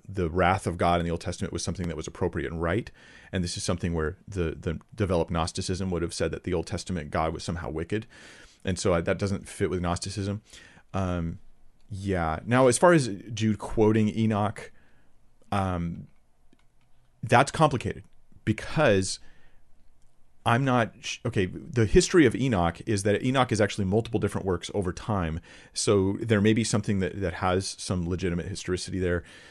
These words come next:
and there may be other things that are just added later. I honestly don't think I'm en-,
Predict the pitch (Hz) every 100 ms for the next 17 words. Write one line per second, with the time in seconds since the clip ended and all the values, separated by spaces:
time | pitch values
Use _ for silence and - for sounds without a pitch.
0 | - - 87 90 95 92 87 92 - 87
1 | 85 90 82 85 - 85 85 82 82 85
2 | - - - 110 - 127 135 - 107 92
3 | 107 95 82 82 87